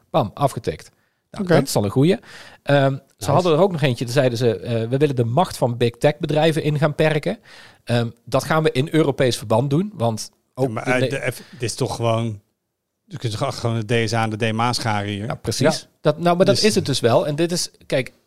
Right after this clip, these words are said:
Speaker 1: d-, dit zeggen ze in het regeerakkoord. Ze wisten dat die D S A en D M A eraan kwamen. Ze weten ook dat dit een doel is van de Europese Commissie en zo.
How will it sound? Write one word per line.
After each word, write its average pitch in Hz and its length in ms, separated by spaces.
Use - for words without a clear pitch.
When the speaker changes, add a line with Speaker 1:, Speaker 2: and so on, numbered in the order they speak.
Speaker 1:
d-, - 120
dit 160 260
zeggen 180 240
ze 170 160
in 151 80
het 135 100
regeerakkoord. 165 720
Ze - 180
wisten 143 260
dat 113 120
die 117 80
D 101 220
S 110 40
A 107 100
en 101 60
D 98 200
M 98 40
A 95 120
eraan 123 260
kwamen. 160 400
Ze 135 100
weten 160 220
ook 123 100
dat 131 120
dit 120 200
een 117 200
doel 160 240
is 156 140
van 151 160
de 151 100
Europese 143 640
Commissie 143 460
en 127 80
zo. 127 240